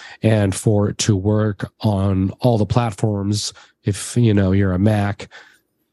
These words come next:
iPhone, and iPad user, then that's great. You have an actual true native app across the board. I think people love that.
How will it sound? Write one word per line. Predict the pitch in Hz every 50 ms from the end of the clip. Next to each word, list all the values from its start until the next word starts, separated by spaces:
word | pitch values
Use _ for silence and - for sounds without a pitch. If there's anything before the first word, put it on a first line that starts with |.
| _ -
iPhone, | 104 101 104 107 98 - 104 98 92
and | 92 92
iPad | 98 110 113 104 - 107 101 101 98 92 98
user, | 101 95 95 87 - 95 95 92 104 107 104 _ - - _ _ _ -
then | 95 90 101 95 95 92 92 92 90 90 90 90 92 95 - - - - _ _ _ -
that's | - 101 95 - -
great. | - 113 113 123 135 120 113 113 - _ -
You | 120 104 98
have | 87 90 92 92 95 95 95 92 92 - - -
an | - 98 92
actual | - 113 107 104 - - - 104 98 98 95 98 95 - - _ -
true | - - 135 120 110 104
native | 101 104 104 101 95 98 87 107
app | 110 110 98 90 -
across | - - - 104 85 82 - -
the | - 95
board. | 92 104 104 95 87 98 117 123 - - - - - _ _ -
I | 113 104 101
think | 98 - 101 92
people | - 104 104 - 95 90
love | 101 104 101 98 -
that. | 101 98 92 78 - -